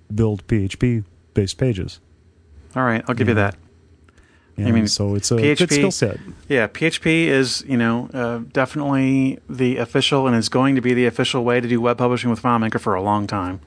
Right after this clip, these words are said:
Speaker 2: for the
Speaker 1: I think
Speaker 2: foreseeable
Speaker 1: so.
Speaker 2: future.
Speaker 1: I, I have to agree with that. Um, Lassosoft's gonna have a bit of an uphill battle. Not,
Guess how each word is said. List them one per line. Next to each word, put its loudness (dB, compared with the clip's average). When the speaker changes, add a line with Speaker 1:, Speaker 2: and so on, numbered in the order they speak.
Speaker 2:
for -4
the 2
Speaker 1:
I 2
think 2
Speaker 2:
foreseeable 4
Speaker 1:
so. -2
Speaker 2:
future. -2
Speaker 1:
I, 0
I -2
have -2
to 0
agree 2
with -2
that. -6
Um, 0
Lassosoft's -2
gonna 0
have -2
a -4
bit -2
of -4
an -4
uphill -2
battle. -2
Not, -4